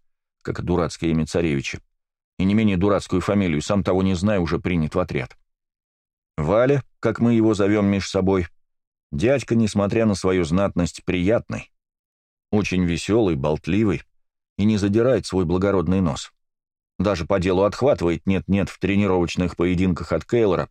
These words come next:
на мечах и на кулаках от всех остальных, включая меня. Ло считает, что Валя — один из тех, кто способен принять его тем, кто он есть. Колдуном со звезд, то есть.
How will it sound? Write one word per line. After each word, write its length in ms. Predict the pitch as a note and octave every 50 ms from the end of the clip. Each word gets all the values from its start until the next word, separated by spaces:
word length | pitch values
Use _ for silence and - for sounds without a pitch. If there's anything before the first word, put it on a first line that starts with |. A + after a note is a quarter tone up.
| _ _
на 140 | G2+ F#2 G2+
мечах 440 | G#2+ A2 G#2+ F#2 - B2+ G2+ - E2
и 40 |
на 120 | E2+ F2+ E2+
кулаках 480 | - F#2 F#2+ F#2 F2 - G#2+ F#2 -
от 100 | E2+ D#2+
всех 240 | - - F#2+ E2+ -
остальных, 540 | F2+ F2 - - F#2+ F#2 F2 D2 C2 - - -
включая 460 | - - C3+ C#3 A#2 - F2+ E2+ D#2+
меня. 320 | E2+ G2+ G2+ D#2+ B1+ A#1+ - _ _ _ _ _ _ _ _ _ _ _ _ _ _ _ _ _ _ _ _ _ _ _ _ _ -
Ло 180 | F2 F2+ F#2+ E2+
считает, 440 | - - - - - F2+ E2+ D#2 -
что 200 | - - D#2 D2+
Валя — 340 | D#2+ F#2+ F#2+ D#2+ C2 - - _ _ _ _ _ _
один 320 | D#2 D2 C2 E2 F2 F2 E2+
из 180 | E2 D2+ -
тех, 240 | - A2 A2 F#2 -
кто 200 | - - F2 D#2+
способен 560 | - - D#2+ D#2+ - - F2+ F2 F2+ F2 E2
принять 500 | - - F#2 G#2 G#2+ G#2+ G#2 F#2 - -
его 260 | E2 D#2+ D#2 E2 E2
тем, 320 | D#2 - - A#2 G#2+ D2+ - _ _ -
кто 220 | - - G#2 G2
он 120 | G2+ G2
есть. 400 | F2 D2+ C2 B1+ - - - - _ _ _ _ _ _ _ _ _ _ _ _ _ _ _ _ _
Колдуном 460 | - G#2+ A2 G#2+ B2 C3+ C3+ G2+ D2
со 140 | - - E2
звезд, 320 | E2 F2 D#2+ B1+ - - _
то 100 | - C2
есть. 280 | B1 - - - -